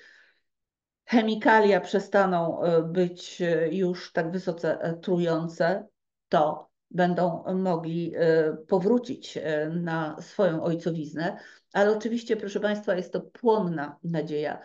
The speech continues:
bo nie po to wykolejono ten, e, ten pociąg, e, żeby ci ludzie mogli tam wrócić. I proszę państwa, to ja już tak na marginesie, e, wspomnę,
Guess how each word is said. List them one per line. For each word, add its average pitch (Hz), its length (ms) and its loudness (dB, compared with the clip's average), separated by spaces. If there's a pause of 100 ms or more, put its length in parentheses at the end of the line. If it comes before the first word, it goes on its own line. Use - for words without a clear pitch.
(220)
bo 196 400 4
nie 214 280 2
po 247 160 4
to 170 220 -2
wykolejono 160 680 0
ten, 147 340 -6 (500)
e, 160 180 0
ten 165 360 -2
pociąg, 156 580 -4 (360)
e, 175 340 0
żeby 175 600 0
ci - 200 -4
ludzie 175 280 0
mogli 147 300 -6
tam 139 180 -6
wrócić. - 600 -16 (140)
I 185 80 -2
proszę 214 260 0
państwa, 214 560 2 (440)
to 214 100 4
ja 208 140 8
już 208 100 0
tak 208 180 -2
na 202 100 -2
marginesie, 196 580 0
e, 165 380 2
wspomnę, 165 800 0